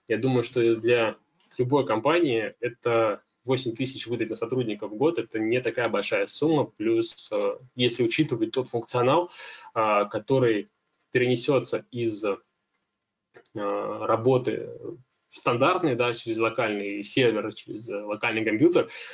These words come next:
а, в облако, и тот функционал, который получен, насколько он будет эффективен, сколько денег он вам сэкономит. Вот, и я думаю, что сэкономит он явно больше, чем одиннадцать триста.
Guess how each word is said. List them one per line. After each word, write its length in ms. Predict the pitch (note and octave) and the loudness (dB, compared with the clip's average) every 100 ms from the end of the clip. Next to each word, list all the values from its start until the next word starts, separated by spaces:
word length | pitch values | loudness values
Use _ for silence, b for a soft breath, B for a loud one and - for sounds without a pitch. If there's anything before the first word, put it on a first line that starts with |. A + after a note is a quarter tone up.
| B - | B -6
а, 320 | G#2 G#2 G#2 | -2 -2 2
в 100 | C#3 | 4
облако, 300 | E3 C#3 A#2 | 4 2 2
и 160 | A2 - _ | -2 -6 _
тот 180 | C#3+ C3 | -2 0
функционал, 400 | A#2 - B2 A2 | -2 0 2 2
который 220 | G#2+ G#2 | 0 0
получен, 420 | A#2 C3 F3 - | 2 6 4 4
насколько 260 | G#2+ - A#2+ | -2 -4 -4
он 60 | A2+ | 2
будет 200 | A#2 A2+ | 2 2
эффективен, 500 | A2+ - E3+ E3+ A2 | -6 0 2 4 2
сколько 240 | B2 A2 | -2 -2
денег 240 | B2 C3+ | -2 -2
он 80 | G#2+ | -4
вам 140 | A2 A#2 | -4 -6
сэкономит. 440 | - A2 F#2 - _ _ _ _ _ _ _ | -4 -2 -4 -8 _ _ _ _ _ _ _
Вот, 280 | G2 G2+ - | -8 -6 -4
и 60 | G2+ | -2
я 100 | G#2+ | 4
думаю, 240 | C3 A#2+ | 4 4
что 120 | - | 0
сэкономит 520 | A2+ B2 A#2+ F#3 C#3 A2 | -4 2 4 6 4 2
он 80 | |
явно 260 | G#2+ A#2 G#2 | 2 2 2
больше, 300 | A2 E3+ F3 | 2 2 2
чем 160 | A2+ F#2+ | -4 -2
одиннадцать 340 | G#2+ A#2 A#2 | 0 -2 -4
триста. 320 | G#2 G2 - | -10 -12 -18